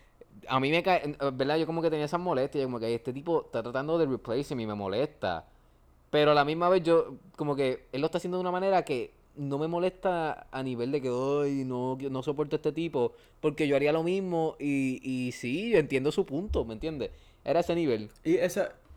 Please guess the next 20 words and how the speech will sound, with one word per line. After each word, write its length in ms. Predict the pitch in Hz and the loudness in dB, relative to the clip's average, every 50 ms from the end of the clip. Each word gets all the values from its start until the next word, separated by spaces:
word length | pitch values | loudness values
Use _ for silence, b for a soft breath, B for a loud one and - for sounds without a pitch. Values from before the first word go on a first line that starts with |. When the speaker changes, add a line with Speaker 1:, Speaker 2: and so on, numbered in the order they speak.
| - | -8
Speaker 2:
esa, 300 | - 151 135 - 185 - | -6 -6 -2 0 0 2
esa 240 | 165 160 - 196 - | 2 0 0 0 0
es 80 | 170 185 | 2 2
la 160 | 202 202 202 | 2 0 0
cosa 240 | 214 214 214 226 208 | -2 -2 0 2 2
de 120 | 175 156 | 2 2
que 280 | - 147 139 131 131 B B B B B B B | 0 -2 -2 -2 -4 B B B B B B B
co-, 240 | - 165 165 147 - | 8 10 10 10 10
con 200 | - 165 160 160 | 6 6 6 6
esta 1040 | 160 156 - - - 190 202 202 208 208 202 202 196 185 165 151 143 135 127 120 123 - - - - _ | 4 2 2 6 8 8 10 10 10 10 10 10 10 8 8 8 8 6 4 0 -4 -12 -16 -20 -8 _
transición 640 | - 160 170 170 165 - 180 165 - 170 170 170 175 | 6 8 8 8 6 4 0 2 2 2 4 4 4
de 80 | 185 | 4
Marvel, 500 | 185 185 185 175 160 135 120 117 117 117 - b b b b b b | 4 4 4 4 4 4 2 0 -2 -2 -6 b b b b b b
desde 460 | - 131 151 147 143 135 131 139 139 | 0 2 2 2 2 2 2 2 2
que 460 | 135 143 139 139 135 135 135 135 131 131 | 2 2 2 4 4 4 4 4 4 4
nos 160 | 131 131 131 | 4 2 4
dieron 260 | 135 139 135 139 147 | 4 4 4 6 4
a, 360 | 165 175 180 175 180 185 180 | 4 4 6 6 6 6 6
a 100 | 175 170 | 4 4
Killmonger, 560 | 170 - 202 180 147 131 127 123 117 117 113 | 2 2 2 4 4 2 0 0 -2 -8 -8